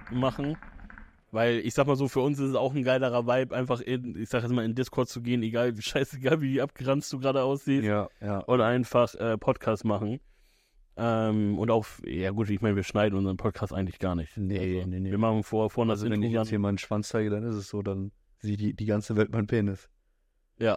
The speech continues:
Speaker 2: Das
Speaker 1: Also ich
Speaker 2: schneiden
Speaker 1: weiß nicht,
Speaker 2: wir nicht raus.
Speaker 1: ich weiß nicht, ob die ganze Welt den sieht, ja.
Speaker 2: Ja.
Speaker 1: Weil dann müssen wir das Zoom-Objektiv noch mal ein bisschen randrehen. Aber
Speaker 2: Ja, du hast doch Makro oder hier.
Speaker 1: <laughs>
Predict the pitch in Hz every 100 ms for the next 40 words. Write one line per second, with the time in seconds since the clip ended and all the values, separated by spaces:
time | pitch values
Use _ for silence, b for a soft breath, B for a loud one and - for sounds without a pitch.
0 | - - 101 101 120 120 113 131 139 107
1 | 120 113 101 - 123 139 143 127 123 131
2 | 131 127 127 117 113 110 170 - _ 117
3 | 117 156 - _ - 101 98 101 98 117
4 | 120 113 120 123 - 123 113 135 139 123
5 | 131 - 127 123 120 113 120 110 123 143
6 | 170 247 - _ _ _ - 113 120 117
7 | 117 120 - 107 107 - 104 95 98 101
8 | 101 101 135 - 170 - 156 - 151 117
9 | 143